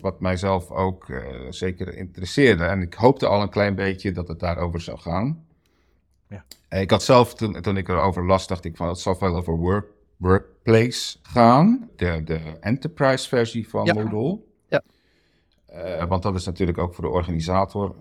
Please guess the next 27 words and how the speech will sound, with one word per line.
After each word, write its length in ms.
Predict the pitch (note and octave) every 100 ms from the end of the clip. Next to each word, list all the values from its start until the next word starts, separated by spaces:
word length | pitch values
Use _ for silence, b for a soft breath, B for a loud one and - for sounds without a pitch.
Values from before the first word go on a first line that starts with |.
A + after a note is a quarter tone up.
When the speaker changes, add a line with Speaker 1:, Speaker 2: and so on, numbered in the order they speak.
| -
Speaker 1:
belangrijk, 680 | E2 G2+ G#2+ A#2 G#2+ G2+ G2+
een 120 | F#2+
belangrijk 500 | F2+ F#2 G2+ F#2+ E2+
product. 460 | - E2+ E2 B2 -
Dat 140 | D#2+
begreep 320 | E2+ - F#2+ A#2
ik 100 | B2
wel. 500 | B2 C3+ D#3+ - _
Eh, 160 | _ F2+
Speaker 3:
Ja. 160 | E2+ G2+
Speaker 1:
maar 260 | G#2 A#2+
het, 100 | A2+
het 160 | E2+ -
ging 220 | - C#3
toch, 180 | A#2+ A2+
het 160 | A2+ A2+
was 200 | A#2 -
echt 200 | C3 -
wel 120 | C3
breder 360 | A#2 C3 C#3
dan 180 | A2+ G2+
dat. 220 | F2+ E2+
Het 140 | F2+ -
was 240 | G2 -
echt 240 | - G2 -
wel, 360 | F#2 F2+ E2
eh, 180 | C2+ A#1